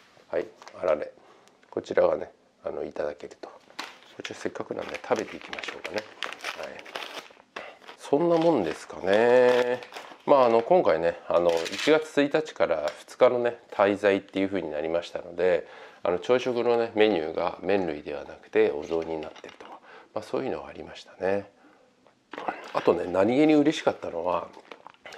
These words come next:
お水が四本無料で利用できるっていうところですね。はい、ラウンジがね、ないホテルで、このお水ね、あの、足りなくなること結構私あるんですけども、やっ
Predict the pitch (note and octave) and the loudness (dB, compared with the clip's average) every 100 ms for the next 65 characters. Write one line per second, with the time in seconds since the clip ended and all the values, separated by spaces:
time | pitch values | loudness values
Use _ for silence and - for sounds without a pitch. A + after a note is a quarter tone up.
0 | - - G#2 B2+ C#3 A#2+ D3 D3+ F#2 F2 | -14 -4 -2 2 2 4 4 4 -4 -6
1 | F2 G2 G#2 F#2+ G2+ G2+ G2+ A2 F#2 - | -2 0 0 -2 0 0 -2 -2 -4 -6
2 | E2+ E2+ F2 - F2 F2+ - _ - - | -12 -10 -10 -12 -12 -12 -14 _ -14 -10
3 | E2+ E2+ D#2 G2+ C#3+ D#3+ E3 D#3 D#3 D3 | -6 -4 0 2 2 0 0 2 2 0
4 | A2 C3+ B2 F#2+ - E2+ E2 F#2 F#2 F2 | 2 4 4 0 -2 -4 -2 0 0 -4
5 | - - - - F#2 E2+ F#2+ A#2 A#2+ A#2 | -12 -18 -16 0 2 2 0 -2 2 0
6 | - G2 F#2+ - G#2 A#2 B2 A#2+ A#2+ F#2+ | 0 -6 -6 -4 -2 2 2 2 0 0
7 | E2 - - F3 - D#2 F2 - - F#2 | -6 -8 -4 -4 -4 -6 -6 -4 2 2
8 | E2 D#2+ - D#2 F2 F2+ E2+ - - - | 2 -8 -12 -8 0 2 2 -2 -16 -18
9 | - G#2+ | -10 -10